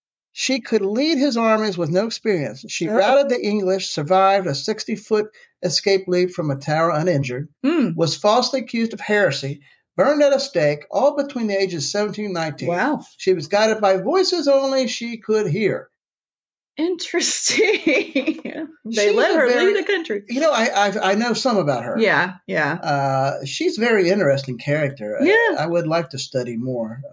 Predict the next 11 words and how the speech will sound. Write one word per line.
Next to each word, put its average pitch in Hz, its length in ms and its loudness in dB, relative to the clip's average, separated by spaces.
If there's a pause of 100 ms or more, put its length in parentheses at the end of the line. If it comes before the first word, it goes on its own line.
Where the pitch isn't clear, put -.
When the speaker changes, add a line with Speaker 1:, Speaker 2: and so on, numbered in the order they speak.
Speaker 2:
That 339 200 4
would 440 220 4
be, 339 420 0
yeah, 208 380 2
interesting 233 600 0
to 214 140 -8
learn 202 300 -2
more 185 260 -2
about 180 460 -2
her 170 240 2
and 170 360 -6